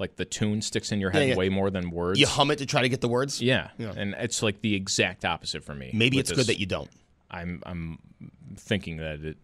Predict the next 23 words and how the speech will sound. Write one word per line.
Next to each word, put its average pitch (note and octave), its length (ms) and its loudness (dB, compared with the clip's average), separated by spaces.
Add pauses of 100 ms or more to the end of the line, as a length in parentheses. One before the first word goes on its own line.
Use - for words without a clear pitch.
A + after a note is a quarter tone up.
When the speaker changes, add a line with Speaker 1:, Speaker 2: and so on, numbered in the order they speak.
Speaker 1:
it E2 260 -6
really D#2+ 220 -6
is. C#2+ 220 -12 (200)
Speaker 2:
<laughs> - 200 -4
Speaker 1:
The E3+ 80 8
big B3+ 220 4
thing, C4+ 240 4
though, A#3+ 240 6
I A3 100 6
think G#3+ 240 0 (280)
part E3 180 6
of D#3+ 80 2
the D3+ 100 4
reason C#3+ 320 2
this, B2+ 300 0
I'm, A#2+ 240 0
I'm A#2+ 240 4
not A2 220 4
gonna G#2 140 0
get G2 160 2
into F#2+ 120 0
the F2 100 -4
holidays E2 720 -4